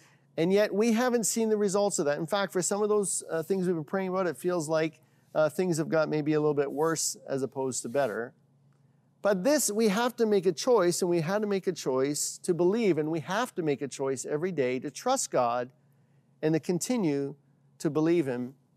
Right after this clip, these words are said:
even when we have doubts or when things don't go the way we want. Karen H. Jobes, another writer, says, "Clearly, the faith in view, or the faith that the writer in Hebrews here is talking about, is not a mere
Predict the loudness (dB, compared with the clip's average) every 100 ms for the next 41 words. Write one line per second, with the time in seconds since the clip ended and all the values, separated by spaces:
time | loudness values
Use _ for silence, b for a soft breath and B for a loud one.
0 | _ _ _ -4 0 2 2 2 2 0
1 | -2 -2 0 0 0 -2 -4 -4 -4 -4
2 | -4 -4 -6 -4 -2 -2 -2 -8 _ _
3 | _ -8 -4 -2 -4 -6 -8 -10 -18 _
4 | _ _ _ _ _ _ _ _ _ _
5 | _ _ 0 4 6 4 2 0 2 2
6 | 2 0 0 2 2 2 2 2 2 0
7 | -2 -2 -2 -4 0 4 4 4 2 0
8 | 0 2 4 2 0 -2 -2 -2 0 0
9 | -2 -2 0 0 -2 -4 -2 0 0 -2
10 | -4 -4 -4 -4 -6 -10 -2 0 0 0
11 | -2 -2 -2 0 0 -2 0 0 0 0
12 | 0 0 -2